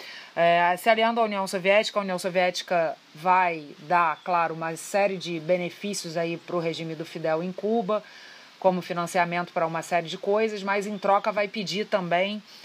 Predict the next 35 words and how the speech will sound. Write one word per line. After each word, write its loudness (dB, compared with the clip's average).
é, 4
alguns 2
benefícios. -4
E -2
um -2
deles 2
vai 2
ser 2
a 4
implantação 2
de -6
uma 4
base 2
militar 4
e, 2
eh, 4
eles 0
colocam 4
mísseis -4
lá, 2
e -2
aí -2
pela 0
proximidade 0
com -10
os -8
Estados 0
Unidos, -4
isso -10
estrategicamente -2
favorecia 0
muito -4
a 2
União -4
Soviética 0